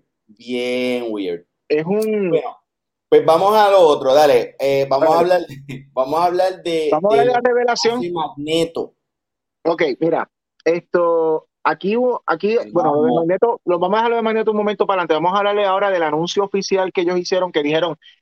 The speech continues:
Speaker 2: "Este va a ser el mic drop de, de los, de los
Speaker 1: Ah,
Speaker 2: mutantes". Y
Speaker 1: sí.
Speaker 2: es, y es que Sword, Sword, eh, y esto, también esto, y obviamente un grupo de mutantes lider-, como tú dijiste, lidera-, liderados por Magneto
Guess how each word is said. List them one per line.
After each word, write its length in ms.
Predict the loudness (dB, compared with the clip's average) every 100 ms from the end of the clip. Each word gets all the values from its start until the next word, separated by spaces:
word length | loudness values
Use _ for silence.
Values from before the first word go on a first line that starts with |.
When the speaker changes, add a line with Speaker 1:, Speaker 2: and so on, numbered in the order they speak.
| _
Speaker 2:
"Este 300 | -4 0 0
va 100 | 0
a 40 |
ser 180 | 0 0
el 100 | 0
mic 280 | 0 0 0
drop 260 | 0 -2 0
de, 240 | 0 0
de 160 | -2 -2
los, 180 | 0 0
de 100 | 0
los 120 | -2
Speaker 1:
Ah, 20 |
Speaker 2:
mutantes". 500 | -2 -2 -2 -2 -2 0
Y 120 | 0
Speaker 1:
sí. 40 |
Speaker 2:
es, 340 | 0 0 -4 -10 _ _ _ _ _ _ _ _ _
y 120 | -2 0
es 320 | 0 -2 -4
que 280 | -2 -2 -2
Sword, 760 | -6 -6 -2 0 2 0 -2 -6 _
Sword, 600 | -12 -4 0 0 0 -2 -6 _
eh, 300 | -2 -2 -2 -4
y 680 | -2 -2 -2 -2 -2 -6 -4
esto, 540 | -4 -4 -4 -2 -2 -2
también 480 | -4 -2 -2 -2
esto, 380 | -4 -4 -2 -2 0
y 80 |
obviamente 360 | 0 0 0 -2
un 100 | 0
grupo 260 | 0 0 -2
de 100 | -2
mutantes 520 | -2 -2 -2 -4 -2
lider-, 300 | -2 0 0
como 200 | -2 -2
tú 80 | -2
dijiste, 300 | -2 0 0
lidera-, 420 | 0 0 0 -2 -2
liderados 600 | -2 0 0 0 -2 -2
por 220 | -2 0
Magneto 680 | -2 -4 -4 -4 -2 -2 -4